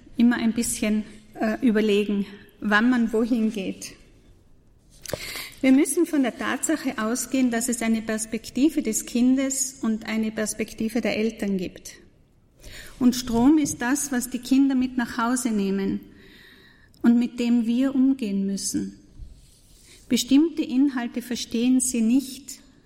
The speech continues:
sondern sie werden erst durch die Reaktion der Eltern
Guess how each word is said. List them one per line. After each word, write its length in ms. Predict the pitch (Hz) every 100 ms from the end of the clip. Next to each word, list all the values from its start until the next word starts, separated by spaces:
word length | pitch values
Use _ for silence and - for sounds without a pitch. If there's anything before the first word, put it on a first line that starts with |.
| _ _ _ _ _ - - - - -
sondern 340 | 254 254 254
sie 140 | 254
werden 240 | 233 226 247
erst 340 | 226 294 -
durch 140 | 262 -
die 140 | 240
Reaktion 600 | 240 233 233 - 226 262
der 120 | 262
Eltern 760 | - 208 254 - 262 254 262